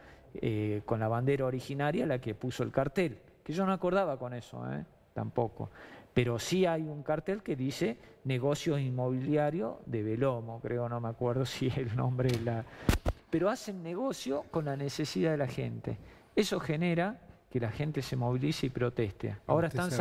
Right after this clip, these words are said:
Speaker 1: saliendo
Speaker 2: que
Speaker 1: los estatales también por la papérrima
Speaker 2: Claro.
Speaker 1: aumento salarial y van a salir. Y, y nosotros, por más que nos pongan contravencionales, no lo vamos a poder pagar.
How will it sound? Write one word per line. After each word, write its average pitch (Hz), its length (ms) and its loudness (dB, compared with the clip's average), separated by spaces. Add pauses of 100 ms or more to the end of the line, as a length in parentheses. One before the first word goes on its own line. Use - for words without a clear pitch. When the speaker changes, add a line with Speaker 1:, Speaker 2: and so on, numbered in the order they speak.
Speaker 1:
saliendo 202 300 0
Speaker 2:
que 180 40 2
Speaker 1:
los 131 160 -2
estatales 170 580 -2
también 147 320 -2
por 165 160 0
la 117 260 0
papérrima 135 1000 0 (200)
Speaker 2:
Claro. 170 180 0
Speaker 1:
aumento 165 440 2
salarial 185 500 0 (240)
y 254 100 2
van 285 180 2
a 208 60 0
salir. 156 400 0 (300)
Y, 190 260 2 (640)
y 208 120 2
nosotros, 208 600 0 (260)
por 180 160 2
más 247 180 0
que 190 100 -2
nos 156 140 0
pongan 165 320 0
contravencionales, 139 1120 0 (480)
no 202 160 4
lo 208 120 2
vamos 165 320 0
a - 40 -8
poder 123 220 0
pagar. 117 380 -2